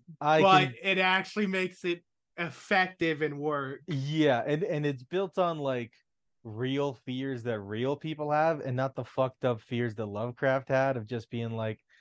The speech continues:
Speaker 1: "I'm afraid of anybody who's different from me."
Speaker 2: "I'm
Speaker 1: And
Speaker 2: afraid of black
Speaker 1: water.
Speaker 2: people." <laughs>
Speaker 1: Yeah, Lovecraft, crazy racist. Like, I know
Speaker 2: Yeah.
Speaker 1: some,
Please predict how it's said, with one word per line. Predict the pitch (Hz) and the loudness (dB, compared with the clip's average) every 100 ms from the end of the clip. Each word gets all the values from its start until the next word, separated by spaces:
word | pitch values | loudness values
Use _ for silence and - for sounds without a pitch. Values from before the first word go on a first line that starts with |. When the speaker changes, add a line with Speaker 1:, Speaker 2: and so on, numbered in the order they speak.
| - - | -12 0
Speaker 1:
"I'm | 240 | 4
afraid | 151 - 123 147 | 4 4 4 4
of | 135 | 0
anybody | 120 139 143 151 | 0 0 0 0
who's | 160 226 | -2 -4
different | 240 262 175 147 | 2 2 2 -6
from | 131 135 123 | -4 -4 -2
me." | 113 104 160 | -2 -4 0
Speaker 2:
"I'm | 185 220 240 240 | 4 6 6 6
Speaker 1:
And | |
Speaker 2:
afraid | 185 151 214 214 | 6 6 4 4
of | 214 | 6
black | |
Speaker 1:
water. | 285 302 170 156 123 | 8 8 8 4 -2
Speaker 2:
people." | 147 143 131 131 233 95 117 | -6 -10 -12 -16 -12 -8 -4
<laughs> | |
Speaker 1:
Yeah, | 123 117 127 104 131 107 113 | -2 2 2 2 0 -2 0
Lovecraft, | 202 226 196 175 147 _ _ | 0 2 0 -2 -2 _ _
crazy | - - 202 190 156 139 | -16 -8 -8 -6 -4 -4
racist. | 120 117 104 104 95 | -2 -4 -6 -14 -8
Like, | 170 147 156 170 175 | -6 -6 0 4 8
I | |
know | 233 202 | 8 8
Speaker 2:
Yeah. | |
Speaker 1:
some, | 214 208 190 | 6 4 4